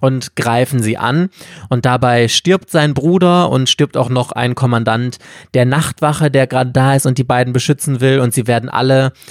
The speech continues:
mit dem Blut der Glages infiziert. Und wenn man mit diesem Blut infiziert ist, das hat mich jetzt wieder so krass an Walking Dead erinnert,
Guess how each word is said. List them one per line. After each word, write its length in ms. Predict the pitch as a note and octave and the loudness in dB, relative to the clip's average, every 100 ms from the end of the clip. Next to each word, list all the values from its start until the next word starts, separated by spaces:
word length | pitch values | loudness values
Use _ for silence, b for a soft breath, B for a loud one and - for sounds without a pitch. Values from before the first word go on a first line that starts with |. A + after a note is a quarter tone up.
| B B B | B B B
mit 420 | B2+ B2 - - | -4 -4 -6 -4
dem 240 | B2+ B2+ A2+ | 0 0 0
Blut 540 | B2 C3 C#3+ - - | 2 2 0 -4 -4
der 100 | A#2+ | -2
Glages 460 | C3 A2+ A2+ - - | 0 2 2 0 -2
infiziert. 500 | A#2 A#2+ - A#2+ A2+ | -2 -4 -2 -2 0
Und 100 | A#2 | 0
wenn 120 | B2+ | 0
man 140 | C#3 | 0
mit 120 | C3 C3+ | -2 -2
diesem 240 | A#2 A#2 | -4 0
Blut 300 | B2 C#3 G3 | 0 0 0
infiziert 580 | D#3+ D3 D#3+ - E3+ E3+ | -2 -2 -4 0 0 0
ist, 180 | E3+ - | -2 -2
das 140 | A#2 | -4
hat 140 | C3 | -4
mich 120 | C#3 B2+ | -2 -4
jetzt 140 | B2 | -2
wieder 160 | B2 A#2+ | -2 0
so 160 | B2+ | -2
krass 280 | - C#3 - | -4 -4 -2
an 140 | A#2+ | -2
Walking 360 | A2+ B2 - A2+ | 0 0 -2 -4
Dead 160 | B2+ D3+ | 0 0
erinnert, 420 | C#3+ D#3 D#3 | 0 2 0